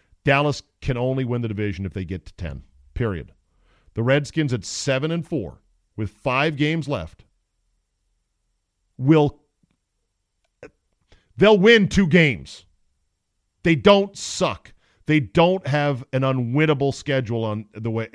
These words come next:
from here on out. I believe if the Redskins win Thursday, they find two damn wins between at Philly, home to the Giants, at Jacksonville, at Tennessee, home to Philadelphia again in week seventeen, in which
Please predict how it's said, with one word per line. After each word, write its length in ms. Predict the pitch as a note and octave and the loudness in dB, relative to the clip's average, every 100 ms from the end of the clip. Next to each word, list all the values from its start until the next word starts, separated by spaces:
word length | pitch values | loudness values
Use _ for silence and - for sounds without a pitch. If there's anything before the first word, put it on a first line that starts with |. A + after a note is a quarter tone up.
| G#2 | -10
from 240 | A#2 G#2+ G#2 | -8 -8 -8
here 240 | A2+ B2+ | -4 0
on 160 | A2 G2+ | 0 -2
out. 200 | D#2 - _ _ _ _ _ _ _ _ B2+ | -8 -14 _ _ _ _ _ _ _ _ -2
I 180 | E3 | 0
believe 360 | F#3 D#3 D3 C#3 | 0 0 0 -2
if 100 | A2+ | -4
the 100 | A#2+ | -4
Redskins 460 | A#2+ C3 - B2+ G2 | -2 -4 -6 -8 -6
win 160 | A#2 | -6
Thursday, 460 | A2 G#2+ F#2 G2+ G2+ - _ | -4 -4 -2 -4 -6 -10 _
they 260 | G2+ C3 C#3+ | -4 0 0
find 560 | - C#3+ C3 C3 B2 | -2 -4 -4 -4 -6
two 460 | - D#3 D3+ D3+ D#3 | -2 2 4 4 0
damn 440 | A#2+ C3 B2+ B2 | -2 -2 -2 -2
wins 460 | A#2 G#2+ F2+ E2+ - _ _ _ _ _ | -2 -2 -4 -8 -12 _ _ _ _ _
between 460 | B2 - C3+ A#2 - | -6 -4 -4 -4 -4
at 260 | C3 C#3 - | -4 -6 -6
Philly, 460 | D3 C3+ B2+ B2 - _ | -4 -2 -2 -4 -8 _
home 280 | - C3+ C3+ | -4 -2 -2
to 80 | B2+ | -4
the 60 | |
Giants, 480 | A2+ A#2 A2+ A2 - - | -2 -2 -2 -4 -8 -8
at 220 | A#2+ B2 | -8 -6
Jacksonville, 720 | G2+ A#2 G#2 A2 G2 G#2+ G#2 - | -6 -4 -6 -8 -6 -6 -6 -6
at 240 | B2 G#2 | -8 -8
Tennessee, 600 | A#2+ A2+ G#2 A2 G2+ G2 _ _ | -8 -8 -6 -6 -6 -8 _ _
home 360 | _ - C#3+ C#3+ | _ -2 0 0
to 60 | C3 | -2
Philadelphia 640 | C3 A#2+ A#2 A2 G#2+ G#2+ | -4 -2 -2 -2 -2 -4
again 300 | G2 G#2 G2 | -4 -4 -4
in 100 | F#2+ | -4
week 180 | A2 - | -6 -6
seventeen, 580 | A2 G2+ F2+ G2+ G2 F#2+ _ _ | -6 -6 -8 -6 -6 -8 _ _
in 120 | A2+ | -6
which 240 | A#2 A2 | -4 -6